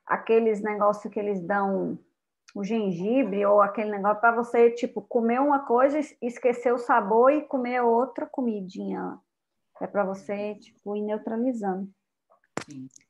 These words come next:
Speaker 1: Catu, o sabor picante estimula, excita a extremidade da língua. Causa irritação, induz a saída de secreções dos olhos, nariz e boca.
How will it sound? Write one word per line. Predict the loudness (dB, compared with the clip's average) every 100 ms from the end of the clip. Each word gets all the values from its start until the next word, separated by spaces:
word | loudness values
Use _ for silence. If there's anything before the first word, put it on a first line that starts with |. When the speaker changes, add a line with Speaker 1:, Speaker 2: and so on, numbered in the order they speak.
| _ _ _ _ _ _ _ _ _ _ _ _ _ _ _ _ _ _ _ _ _ _ _ _ _ -6
Speaker 1:
Catu, | 0 0 0 0 0 0 -6
o | -8
sabor | 0 2 4 2 2
picante | -4 -2 -4 -4 -6 -12 -16 -10
estimula, | -8 -4 -2 0 2 4 2 0 -2
excita | -2 0 0 -2 0
a |
extremidade | -2 -2 -6 0 2 2 2
da | 0 2
língua. | 0 -2 -6 -8 -12 _ _ _ _
Causa | 0 2 2
irritação, | -2 -2 -2 -2 -2 -8 -6 -4 -2 -4 -6
induz | -4 -4 -2 -2 -2
a |
saída | -4 -2 0 0
de | -4
secreções | -4 -6 -4 -6 -4 -6 -6
dos | -6 -2
olhos, | 4 4 4 0 -2
nariz | -2 0 -2 -2
e |
boca. | -2 -2 -2 -6 -14